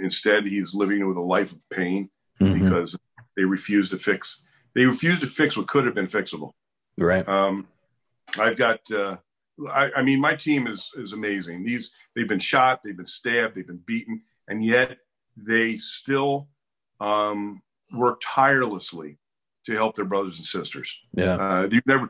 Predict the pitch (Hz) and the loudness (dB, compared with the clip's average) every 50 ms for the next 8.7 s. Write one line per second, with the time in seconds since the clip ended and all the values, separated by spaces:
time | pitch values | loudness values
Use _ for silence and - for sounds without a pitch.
0 | - _ - 123 131 131 139 143 147 143 - - - 127 135 123 110 - - 131 | -10 _ 0 4 6 8 8 8 6 4 2 2 4 4 4 4 2 0 -2 0
1 | 123 123 117 113 117 110 110 110 113 113 113 - - - _ - - - - 113 | 0 2 2 2 2 0 0 -2 -4 -4 -4 -4 -8 -10 _ -20 -20 -16 -6 0
2 | 110 110 110 110 110 110 110 110 - 101 104 104 - - - 143 - _ _ _ | 2 4 4 4 4 2 0 -2 -4 -6 -6 -6 -6 -8 -12 -18 -20 _ _ _
3 | - 135 113 110 117 117 117 113 107 113 117 117 110 110 - - 113 110 107 104 | -8 -2 0 0 2 2 0 -2 0 2 4 4 4 4 4 2 0 2 2 4
4 | 101 98 95 - - 123 107 101 - 101 92 101 104 107 113 117 113 - - - | 4 4 4 2 0 -2 -2 -2 -2 0 2 4 4 6 4 4 2 -2 -4 -6
5 | - 101 101 104 107 104 98 107 104 92 104 110 110 92 107 107 110 113 110 - | -6 -2 0 0 0 0 -2 -6 -6 -4 -4 -2 0 2 4 4 4 2 2 -2
6 | - - _ - - _ _ _ - 101 101 104 104 101 107 104 107 104 - - | -6 -12 _ -20 -20 _ _ _ -4 -2 0 0 0 0 0 0 0 0 0 -2
7 | 104 104 101 98 98 95 90 85 85 90 95 101 110 107 - - 110 101 - 101 | -2 0 0 0 0 -2 -2 -2 -2 0 2 2 2 2 0 0 -2 -2 -2 -2
8 | 95 - - 98 104 104 107 107 98 107 101 - - | -2 -2 0 2 4 4 4 4 2 0 -2 -4 -8